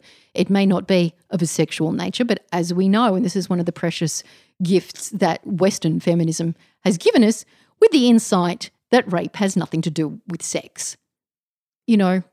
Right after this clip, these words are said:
no more than any other kind of violence does. Um, I think it's a good and helpful slogan, you know? Um, so there's multiple abuses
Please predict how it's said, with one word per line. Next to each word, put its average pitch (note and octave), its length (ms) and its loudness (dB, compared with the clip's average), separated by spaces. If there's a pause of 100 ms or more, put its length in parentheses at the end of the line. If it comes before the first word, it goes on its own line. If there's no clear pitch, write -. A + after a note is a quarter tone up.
(120)
no G#3 220 6
more F3+ 180 4
than F#3 140 0
any F3+ 180 0
other E3 140 -4
kind D#3+ 240 -4
of D#3+ 100 -10
violence E3+ 460 -4
does. D3 420 -10 (520)
Um, F3+ 480 2 (480)
I A#3+ 60 0
think A3+ 140 4
it's - 120 0
a F#3 40 0
good F#3 380 4
and F3 160 0
helpful F3 360 -4
slogan, E3+ 680 -4 (140)
you G#3 100 4
know? A3 180 2 (840)
Um, F#3+ 600 4
so A3 440 2
there's A#3 360 -2
multiple C4+ 640 4
abuses F3+ 720 -4